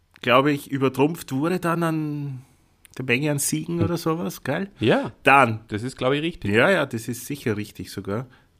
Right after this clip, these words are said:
Speaker 1: Dann
Speaker 2: Super.
Speaker 1: war eine Anna Fenninger und das überrascht mich sehr, dass die Anna Fenninger vor der,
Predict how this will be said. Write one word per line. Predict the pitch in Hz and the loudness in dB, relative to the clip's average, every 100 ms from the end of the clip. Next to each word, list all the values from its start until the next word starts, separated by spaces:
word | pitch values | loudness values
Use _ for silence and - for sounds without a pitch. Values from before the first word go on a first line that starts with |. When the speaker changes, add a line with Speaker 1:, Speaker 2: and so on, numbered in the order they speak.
| _ | _
Speaker 1:
Dann | 131 147 156 | 6 6 4
Speaker 2:
Super. | 127 | 6
Speaker 1:
war | 127 | 8
eine | - 123 131 | 8 4 4
Anna | 123 160 165 | 2 2 0
Fenninger | - 185 165 127 | 0 0 2 0
und | 123 | 0
das | 208 202 | -2 -4
überrascht | - 156 151 135 131 139 - | -2 2 4 6 4 2 -4
mich | 135 - | -6 -6
sehr, | - 117 120 165 - _ _ - | -2 0 0 -4 -14 _ _ -10
dass | 120 | -8
die | - 120 | -6 -2
Anna | 113 127 | -2 0
Fenninger | 113 120 131 127 | 0 0 0 -2
vor | - - 120 151 147 - - - - _ _ | -4 -4 0 0 -2 -8 -20 -20 -20 _ _
der, | 117 117 117 117 117 | 2 6 6 6 4